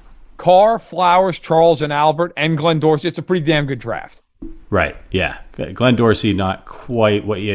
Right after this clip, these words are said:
Speaker 2: ended up wanting him to be, but, uh, in, in selection number five. But I'll tell you what, one of my favorite stories from that whole draft class, remember Michael Merritt, the tight end? And they
Speaker 1: Yeah.
Speaker 2: cut him.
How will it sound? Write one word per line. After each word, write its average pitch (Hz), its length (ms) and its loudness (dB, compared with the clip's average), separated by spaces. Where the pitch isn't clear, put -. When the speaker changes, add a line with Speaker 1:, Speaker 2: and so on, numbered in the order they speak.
Speaker 2:
ended 92 300 -2
up 85 120 -2
wanting 87 300 0
him 82 140 -2
to 80 60 -4
be, 101 360 2
but, 82 500 0
uh, 82 320 0
in, 104 120 -4
in 90 240 -6
selection 90 420 -4
number 82 180 -2
five. 87 380 0
But 110 280 0
I'll 110 100 0
tell 143 160 2
you 120 120 6
what, 104 260 2
one 113 100 0
of 117 40 0
my 110 120 0
favorite 120 440 0
stories 110 480 0
from 101 100 -8
that 95 120 -4
whole 107 140 -4
draft 98 340 -4
class, 95 180 -8
remember 135 340 -2
Michael 120 320 0
Merritt, 117 380 -2
the 113 60 -10
tight 104 260 -2
end? 107 240 -4
And 113 120 -6
they 110 100 -4
Speaker 1:
Yeah. 90 100 -8
Speaker 2:
cut 165 220 2
him. 80 200 -10